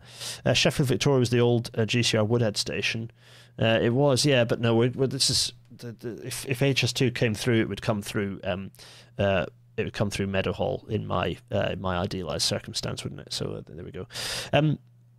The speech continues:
there we go. There's, there's our second map, and it's twenty fifty-seven. So, the, you know, this didn't look too suf-, too. This, this was fairly straightforward to create this map, but you can use the same logic as I've just shown here to create,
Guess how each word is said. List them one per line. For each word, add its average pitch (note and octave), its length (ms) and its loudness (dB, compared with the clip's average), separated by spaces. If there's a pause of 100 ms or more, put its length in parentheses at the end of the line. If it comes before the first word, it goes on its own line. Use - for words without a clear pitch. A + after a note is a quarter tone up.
(400)
there G#2+ 120 0
we G2 60 2
go. C3+ 220 2
There's, A#3+ 220 2
there's G2+ 200 -2
our G#2 120 2
second A2 520 2
map, D#3 300 0
and B2 100 2
it's B2 100 0
twenty C#3 300 0
fifty-seven. D3 600 0 (580)
So, - 180 4
the, - 160 -4 (460)
you G#3+ 80 4
know, C3 80 6
this - 380 4
didn't C#3 360 2
look C3 220 4
too F#3 340 6
suf-, - 360 0
too. D3+ 360 2 (180)
This, - 200 2
this - 180 4
was A2+ 100 4
fairly G2+ 360 2
straightforward G#2 560 0
to - 80 -2
create G2+ 280 0
this - 160 -6
map, - 280 -6 (360)
but C3+ 140 2
you C#3+ 160 0
can C3+ 640 2
use C3+ 340 2
the C3+ 60 4
same F#3 300 4
logic C#3 380 2
as G#2+ 100 2
I've G#2+ 100 2
just - 180 2
shown A2 300 4
here A#2+ 480 2 (440)
to C3 360 4
create, B2 600 2